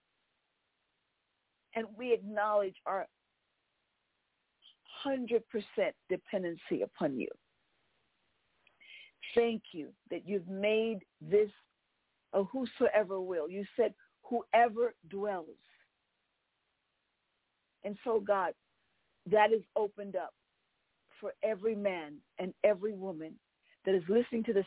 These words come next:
sound of my voice, every girl, every boy, every teenager, every child that is listening, Lord God, you've made it available that they can run into that secret place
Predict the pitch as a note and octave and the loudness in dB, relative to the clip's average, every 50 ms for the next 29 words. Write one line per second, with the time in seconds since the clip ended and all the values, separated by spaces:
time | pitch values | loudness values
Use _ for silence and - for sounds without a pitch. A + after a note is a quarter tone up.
0 | - - A#3+ G#3 G#3 G#3+ A3+ A#3 A3+ A3 - - F#3+ F#3 E3+ F3 F3+ F3+ F3+ D3+ | 0 2 4 4 4 4 2 -2 -4 -6 -4 -2 -4 -4 -2 -2 -2 -2 -2 0
1 | D#3 E3+ E3 D#3+ D#3 - _ _ - - - _ - - G#3+ A3+ B3 B3+ A3+ B3 | 2 4 4 4 2 0 _ _ -20 -20 -20 _ 2 2 4 4 2 -2 -6 -10
2 | C4+ B3+ G#3 F#3 F#3 F#3 E3+ D#3 D3+ D#3+ E3 D3+ _ _ _ _ _ _ _ _ | -14 -16 -16 -14 -14 -12 -12 -12 -14 -14 -18 -20 _ _ _ _ _ _ _ _
3 | _ _ _ _ _ _ _ _ _ _ - A3+ B3 A#3 A3+ B3 C4+ B3 F#3+ D#3 | _ _ _ _ _ _ _ _ _ _ 0 0 0 0 -6 -10 -12 -12 -12 -12
4 | E3+ D#3+ D#3+ D#3+ D#3+ E3 - - B3+ C4+ C4+ A#3 C4+ B3+ G3 - - A3+ F#3+ F3+ | -10 -8 -6 -6 -8 -8 -6 -2 0 0 0 0 -2 -10 -10 -10 -10 -10 -8 -8
5 | E3+ D#3+ E3 D#3 - D#3+ D#3 D3+ - _ _ _ _ _ - A#3 C4+ C#4 A#3+ C4+ | -8 -8 -10 -10 -6 -6 -6 -6 -8 _ _ _ _ _ 4 6 6 6 4 -2
6 | B3 G3 - - A3 G3 E3+ D#3+ C#3+ C#3+ C#3 _ _ _ _ _ _ _ - G3 | -12 -12 -12 -12 -10 -10 -8 -8 -8 -10 -10 _ _ _ _ _ _ _ -6 -4
7 | F#3+ F#3 E3+ F3+ G#3+ A#3+ C#4+ E4+ - - - G3 E3+ D3 D3 _ _ _ - _ | -4 -4 -6 -4 -4 -2 -2 -2 -2 -4 -8 -8 -8 -8 -8 _ _ _ -20 _
8 | - F#3+ G3+ F3+ E3 E3+ E3+ F#3 F3 E3+ E3 D#3 - _ _ _ _ - F#3 G#3+ | 0 2 4 4 4 2 -2 -4 -4 -2 -4 -6 -8 _ _ _ _ -4 -2 0
9 | F#3+ F#3 G#3 G#3+ A3 A#3+ B3+ C#4+ C#4+ C#4+ C#4+ C#4 A3 B3+ B3 B3 A#3+ A#3+ A3 F#3 | 0 2 2 6 6 6 6 6 4 4 4 4 4 4 2 4 2 0 -2 -2
10 | D#3 A#2 - _ _ _ _ _ _ _ _ _ _ _ _ _ _ _ _ _ | -6 -10 -12 _ _ _ _ _ _ _ _ _ _ _ _ _ _ _ _ _
11 | - F#3 F3 D#3 E3 G#3 A3 A#3+ C4+ D4 B3+ - - C#4+ C4+ C4 C4 C4+ C4 C4 | -8 -8 -8 -4 2 4 4 4 4 2 -2 -4 -4 -4 -2 0 0 0 0 0
12 | C4 B3 - C#4+ A3+ A3+ G3+ - - - - - C4+ B3 - - A#3+ - - - | -4 -4 -2 0 2 2 0 0 -4 -18 -8 -8 -8 -8 -6 -10 -10 -10 0 4
13 | B3 G#3+ E3 A2+ G2+ | 4 4 4 2 -4